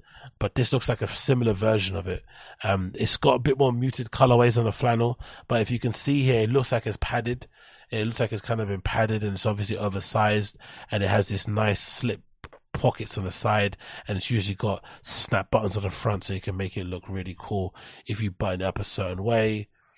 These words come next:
You got this amazing bodycon dress here, looks really cool. This bags, I'm not really too fond of. The ones that kinda go over your armpits are not the greatest for me.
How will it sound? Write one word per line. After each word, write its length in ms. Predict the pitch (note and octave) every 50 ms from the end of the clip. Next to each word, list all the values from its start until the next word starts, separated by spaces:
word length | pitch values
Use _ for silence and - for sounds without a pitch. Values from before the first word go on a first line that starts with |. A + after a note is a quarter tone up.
| _ _ _ _
You 80 | - A#2
got 180 | - G2 - -
this 200 | G#2 - - -
amazing 840 | F#2+ F2+ F#2 F#2+ G2 G#2+ A2 A2+ A2+ A2 G2+ F#2+ F#2+ F#2 F2+ E2+
bodycon 500 | E2+ A2 G#2+ G#2 G2 F#2 - G#2 G2 F#2+
dress 280 | F#2 - A2+ A2 G#2 -
here, 120 | - G#2
looks 220 | G2 G#2 G2 - -
really 200 | A2 G#2 G#2+ G#2
cool. 460 | - - - A2 G#2+ G#2+ G#2 G#2 G#2 - - - - - - - -
This 180 | B2 A#2+ -
bags, 640 | - _ - B2+ A#2 A2+ A2+ A2+ A2+ A#2 A2+ A2+ G#2
I'm 160 | A2 G#2+ A2+
not 160 | A2+ A#2 A2+
really 180 | G#2+ G#2+ A2 G#2
too 180 | - - A#2+ G#2+
fond 420 | - - - G#2+ G#2+ G#2+ G#2 G2+
of. 120 | G#2 G2+
The 80 | - -
ones 140 | G2+ G2+ G2
that 120 | A2 -
kinda 180 | - A2+ G#2+ G#2
go 180 | - G#2 G#2
over 160 | G#2 G#2 G2 A2
your 220 | G2+ G2 F#2+ E2+
armpits 800 | - G#2 G#2 G#2 G#2 - - G2+ G2 - - - - - - - _ - - - - - - - - - -
are 100 | - G2
not 200 | G2 G#2 G#2 -
the 100 | - F#2+
greatest 840 | F2 - - - A2+ A#2 A2+ A2+ A2+ - - B2 A2+ G#2+ - - -
for 140 | - A#2 A2
me. 560 | G#2+ G#2+ A2 G#2+ G#2+ G#2 G#2+ G#2+ G#2 G2+ -